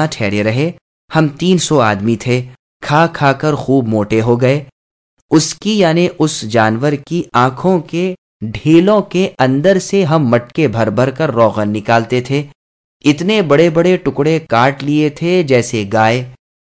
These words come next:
ابو عبیدہ رضی اللہ عنہ نے اس کی آنکھ کے گڑھے میں تیرہ آدمیوں کو بٹھایا تھا۔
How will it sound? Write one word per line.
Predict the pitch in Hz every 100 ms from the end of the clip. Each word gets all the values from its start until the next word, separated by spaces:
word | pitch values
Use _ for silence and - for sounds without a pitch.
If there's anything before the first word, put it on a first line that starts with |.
| _ _ -
ابو | 147 165 147
عبیدہ | 165 180 214 190
رضی | 165 170
اللہ | 151
عنہ | 165 170 156
نے | 170
اس | 180 160
کی | - 156 -
آنکھ | 113 143 156 -
کے | 175 120
گڑھے | 117 117 147
میں | 139 151 165 151
تیرہ | 147 165 143
آدمیوں | 120 113 104 123 127
کو | 131 151
بٹھایا | 120 107 104 107
تھا۔ | 104 110